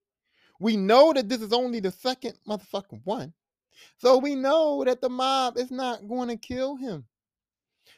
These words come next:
So how was they gonna do the third one if Michael Myers didn't get up? How was they gonna do the third one? Was they gonna say, "Oh, the mob killed him," and then they, what they do with the body? Okay, let, let's be, let's just, I'ma take it somewhere.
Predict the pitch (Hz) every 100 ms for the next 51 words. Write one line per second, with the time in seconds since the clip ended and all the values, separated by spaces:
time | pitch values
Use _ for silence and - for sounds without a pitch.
0 | _ 269 269 320 330 285 277 269 247 254
1 | 226 247 214 190 196 202 190 185 165 160
2 | 156 151 131 - - - 285 262 233 214
3 | 190 180 180 165 120 113 _ _ - 151
4 | 185 180 180 202 185 - 196 170 185 190
5 | - - 226 208 175 143 165 156 180 220
6 | 202 185 202 175 156 170 117 - _ _
7 | - 233 240 294 277 269 233 208 226 196
8 | 214 190 165 170 143 - _ 208 226 180
9 | - 151 127 120 - 123 117 117